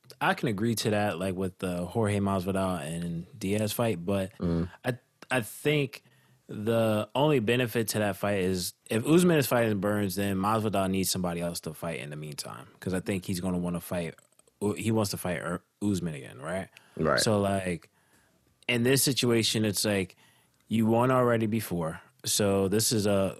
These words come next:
Speaker 1: we'll put you on ice for the time being. 'Cause like you said, 'cause I think Lyle said this, um, like, a couple episodes. Well, not, well, what, maybe, what, five, six episodes ago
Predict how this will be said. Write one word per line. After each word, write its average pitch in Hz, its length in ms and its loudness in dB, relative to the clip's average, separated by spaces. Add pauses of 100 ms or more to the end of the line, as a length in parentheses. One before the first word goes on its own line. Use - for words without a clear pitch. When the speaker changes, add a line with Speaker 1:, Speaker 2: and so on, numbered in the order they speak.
(140)
Speaker 1:
we'll 101 140 0
put 123 280 -2
you 143 100 0
on 98 280 -2 (160)
ice 98 120 -2
for - 120 -4
the 95 80 -2
time 98 180 -2
being. 98 220 2
'Cause 110 180 2
like 120 160 2
you 135 80 2
said, 120 340 2
'cause 113 140 -2
I 120 60 4
think 135 180 0
Lyle 127 240 2
said 117 160 0
this, 101 320 0
um, 104 560 -2
like, 98 140 -2
a 95 80 -4
couple 117 240 -4
episodes. 107 500 -2 (320)
Well, 139 160 4
not, 139 380 2
well, 131 300 2 (100)
what, 95 220 0 (220)
maybe, 117 460 -2
what, 87 240 -6
five, 107 320 -2
six - 180 -2
episodes 113 440 0
ago 123 280 2